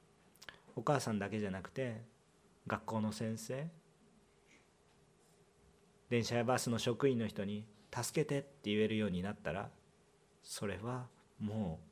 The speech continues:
一人前です。意味わかりますか？助けてくださる方にちゃん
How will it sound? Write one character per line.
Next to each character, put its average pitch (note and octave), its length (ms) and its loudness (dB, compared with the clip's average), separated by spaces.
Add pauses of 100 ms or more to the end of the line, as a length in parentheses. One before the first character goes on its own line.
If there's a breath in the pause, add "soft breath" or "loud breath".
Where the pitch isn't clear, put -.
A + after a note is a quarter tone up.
一 - 240 -8
人 F#2+ 160 -4
前 F2+ 160 -4
で - 160 -10
す。 - 220 -4
意 C#3+ 100 2
味 C#3+ 160 6
わ D#2+ 100 -2
か - 140 -2
り D#2 100 -4
ま D#2+ 120 -2
す - 100 -2
か？ E3 340 -4 (1160 loud breath)
助 - 260 -2
け C#3+ 80 6
て B2+ 140 2
く A2 100 -2
だ G#2+ 120 2
さ G#2 160 -4
る G2 200 -4
方 F#2 320 -2
に G#2+ 360 -4
ち - 100 -8
ゃ A#2 100 -2
ん B2 140 -4